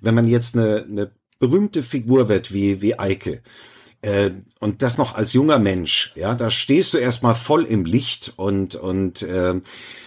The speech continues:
auf einmal hast du sehr, sehr viele Freunde,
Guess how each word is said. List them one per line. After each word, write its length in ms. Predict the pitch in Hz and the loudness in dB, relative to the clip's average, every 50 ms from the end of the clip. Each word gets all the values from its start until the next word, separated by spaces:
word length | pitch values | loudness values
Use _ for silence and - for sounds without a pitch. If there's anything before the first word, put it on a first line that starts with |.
| - - - | -14 -8 -6
auf 180 | - 117 113 | -6 -4 -2
einmal 240 | - 120 123 123 - | 0 2 2 2 2
hast 180 | 107 101 - - | -2 -4 -6 -6
du 60 | 107 | -6
sehr, 320 | 90 85 82 98 123 156 | -6 -2 0 2 2 2
sehr 180 | 156 - 165 139 | 2 2 2 2
viele 240 | 120 - 135 120 127 | 2 2 2 2 2
Freunde, 560 | - - - 73 71 69 69 80 127 180 214 | 0 -2 -8 -8 -6 -4 0 0 0 0 0